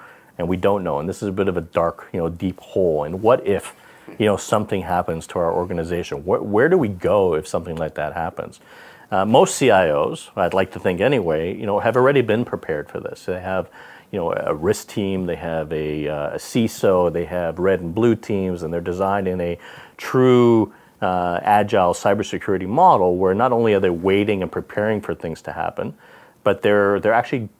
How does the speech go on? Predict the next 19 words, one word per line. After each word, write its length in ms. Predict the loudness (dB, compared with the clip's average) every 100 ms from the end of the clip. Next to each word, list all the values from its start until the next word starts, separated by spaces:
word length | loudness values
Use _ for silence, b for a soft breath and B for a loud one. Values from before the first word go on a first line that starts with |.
| _ _ 2
doing 400 | 2 4 0 -4
things 500 | -4 -4 -2 -2 -4
against 460 | 0 2 0 0
their 160 | -2 0
own 220 | -2 -4
platforms 560 | -2 -2 -2 -6 -6 -8
to 80 |
try 260 | -8 -4 -4
and 160 | -4 -2
validate 640 | 2 4 4 2 -2 -6 B B B B -6
if 100 | -4
things 260 | -4 -4
are 140 | -4 -4
actually 380 | -6 -6 -8
broken. 440 | -4 -2 -2 -6 -14
So 140 | -10
when 140 | -6 -4
a 80 |
new, 360 | 0 2 2